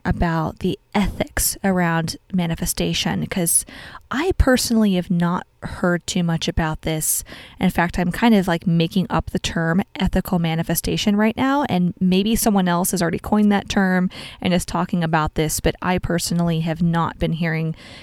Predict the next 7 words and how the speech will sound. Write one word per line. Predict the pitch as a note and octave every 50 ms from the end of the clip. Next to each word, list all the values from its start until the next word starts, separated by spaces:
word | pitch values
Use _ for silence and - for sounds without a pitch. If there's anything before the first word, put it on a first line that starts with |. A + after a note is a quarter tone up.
| - - -
this | - G3 A#3 - -
conversation | - - A3+ G3 F#3 F3 F3 F3 E3+ - - E3+ D#3 D#3 - - E3 E3
going | - D#3+ E3 E3 E3 -
on | - E3+ E3 D#3+ E3 E3 D#3
within | E3 E3+ - - - F3+ E3+ E3 E3
spiritual | - - - - - A3 A3 A3 A3+ A3 - - G#3
communities | - - - G3+ F#3 F#3 F3+ F3 E3+ F3 F3 F3 F3 E3+ E3 E3+ -